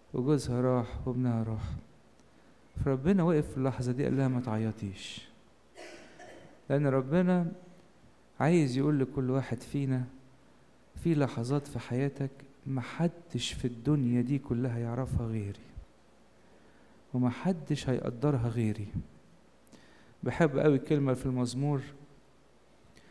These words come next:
لما داود النبي بيقول: "He knows our frame." ربنا يعرف داخلنا، يعرف الفريم بتاعنا، يعرف ايه اللي جوانا.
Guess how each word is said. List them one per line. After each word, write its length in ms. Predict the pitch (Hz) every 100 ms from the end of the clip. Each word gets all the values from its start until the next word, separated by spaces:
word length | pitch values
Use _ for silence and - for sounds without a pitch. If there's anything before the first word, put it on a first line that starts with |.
| - - -
لما 260 | 127 123
داود 200 | 123 139
النبي 300 | 139 131 131
بيقول: 380 | 117 117 147 139
"He 200 | 123 127
knows 240 | 143 156 -
our 300 | - 120 117 -
frame." 440 | 131 123 107 101 - - - - - - -
ربنا 360 | 113 139 139
يعرف 360 | 139 143 139 117 - - -
داخلنا، 520 | 123 - 147 127 110 110 -
يعرف 320 | 143 135 127 127
الفريم 420 | 113 139 147 123
بتاعنا، 440 | 120 123 110 107 104 - - - - - - - -
يعرف 420 | 156 151 127 -
ايه 100 | -
اللي 180 | 151 127
جوانا. 520 | 120 117 120 117 107